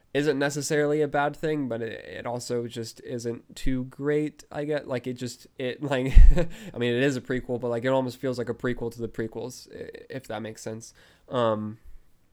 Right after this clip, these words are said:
and so, yeah, I noticed that, uh, Qui-Gon, uh, gives, or not Qui-Gon, Liam Neeson gives it a phenomenal performance as Qui-Gon. Love Qui-Gon. Ewan, of course, is great as Obi-Wan. Um,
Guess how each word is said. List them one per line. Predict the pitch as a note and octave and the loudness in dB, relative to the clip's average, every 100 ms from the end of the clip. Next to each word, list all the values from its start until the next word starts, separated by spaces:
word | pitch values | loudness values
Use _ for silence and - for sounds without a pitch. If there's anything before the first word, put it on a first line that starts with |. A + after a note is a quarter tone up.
| _ _ _ - - | _ _ _ -12 -8
and | A#2+ | -4
so, | C3 | -4
yeah, | B2 A#2+ | -2 0
I | A#2+ | 0
noticed | B2 B2 A#2 - | 0 -2 -6 -4
that, | A#2+ A#2 - | -2 -2 -6
uh, | C3 A#2 A2+ | -8 -8 -10
Qui-Gon, | - - C#3+ D3 D3 C#3 C3+ - _ - | -10 -2 0 2 2 2 -2 -8 _ -16
uh, | C3 A#2+ - | -14 -14 -14
gives, | - C#3 B2+ B2 | -2 0 0 -6
or | B2+ A#2+ | -6 -6
not | C3 A2+ | -6 -12
Qui-Gon, | - A#2+ - | -12 -14 -12
Liam | - B2+ C#3 C3+ B2+ B2+ | -8 -2 2 2 0 0
Neeson | B2+ A#2+ A#2 A2+ A#2 | -2 -2 -4 -6 -6
gives | B2 A2+ A2+ | -4 -4 -2
it | A#2 - | -4 -6
a | B2+ - - - | -12 -14 -20 -6
phenomenal | B2+ A#2+ A#2+ A#2 | -2 0 -2 -6
performance | - - B2 A#2+ B2 | -8 -6 -4 -4 -10
as | |
Qui-Gon. | A#2+ - A#2 A#2+ A#2+ A#2+ B2 | -12 -6 -4 -4 -6 -8 -10
Love | A#2+ | -10
Qui-Gon. | A#2 A#2 A#2 A#2 A#2 | -6 -4 -4 -4 -6
Ewan, | C3 B2 A#2+ | -6 -2 -2
of | A2+ | -4
course, | - A#2+ A#2 | -4 -6 -4
is | A#2 | -10
great | B2 B2+ A#2 A#2+ A#2+ C3 | -10 -8 -4 -2 -2 -6
as | A#2+ | -10
Obi-Wan. | B2+ A#2+ A#2+ B2 B2 B2+ - - - - - - | -8 -6 -6 -4 -6 -8 -18 -20 -20 -20 -20 -4
Um, | A#2+ A2+ A2 A2+ | 0 2 0 -4